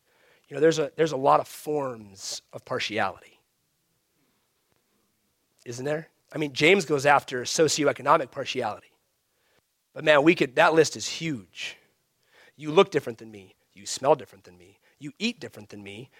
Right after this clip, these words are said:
You live different than me. You talk different than me. You have different interests than me. You have different hobbies than me. You have different political parties than me.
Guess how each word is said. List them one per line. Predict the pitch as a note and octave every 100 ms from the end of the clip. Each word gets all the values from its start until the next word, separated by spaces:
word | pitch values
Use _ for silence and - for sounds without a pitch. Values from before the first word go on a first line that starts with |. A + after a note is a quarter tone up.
| -
You | C#3+ D#3+
live | D3+ F#3 C#3+ -
different | A#2+ - G#2+
than | - G#2
me. | G#2 G2 _ -
You | G3+
talk | G#3 - G#3 A#3 -
different | G3 F#3 F#3
than | F3 F3
me. | F3 E3+ - -
You | F3+ G3+
have | F#3+
different | E3 F3+ F3+
interests | F3+ E3+ - B2 -
than | A2+
me. | A2 G2 G2 - -
You | E3 G#3
have | F3+
different | G#3 G#3 G3
hobbies | - A#3+ C4 A#3+
than | F#3+ G3+
me. | G3 G3+
You | F3+ F3+
have | F3+ D#3+
different | D#3+ - E3
political | - E3 D#3 D#3
parties | D3 - B2+ A#2+ A2
than | A2
me. | G#2+ G2